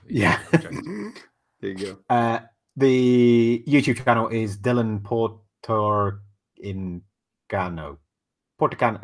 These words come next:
Speaker 1: Uh, it's really hard to pronounce.
Speaker 2: Some good
Speaker 1: Um,
Speaker 2: pronunciation this week,
Speaker 1: yeah.
Speaker 2: please.
Speaker 1: It's, uh, it, it's always fantastic pronunciation on,
Speaker 3: But
Speaker 1: uh, on this show.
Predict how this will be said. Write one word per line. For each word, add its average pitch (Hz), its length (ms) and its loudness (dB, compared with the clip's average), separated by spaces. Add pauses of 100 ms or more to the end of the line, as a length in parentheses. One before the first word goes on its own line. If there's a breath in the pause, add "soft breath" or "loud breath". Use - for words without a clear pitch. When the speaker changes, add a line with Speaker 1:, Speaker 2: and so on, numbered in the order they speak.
(100)
Speaker 1:
Uh, 117 160 0 (840 loud breath)
it's 123 120 0
really 147 140 6
hard 123 180 6
to - 60 -10
pronounce. 110 360 0
Speaker 2:
Some - 200 -14 (120)
good 117 260 4
Speaker 1:
Um, 104 60 -10
Speaker 2:
pronunciation 101 800 -4 (100)
this 92 200 -16
week, 87 160 -10
Speaker 1:
yeah. 120 220 2
Speaker 2:
please. 87 380 -12 (460)
Speaker 1:
It's, - 360 -10
uh, 110 680 0 (840)
it, - 240 -10 (160)
it's - 380 -4
always 107 720 -2
fantastic 107 580 -4
pronunciation 90 760 -12
on, 85 340 -12
Speaker 3:
But 82 160 -6
Speaker 1:
uh, 78 100 -10 (240)
on 95 80 -16
this 82 120 -18
show. 82 160 -12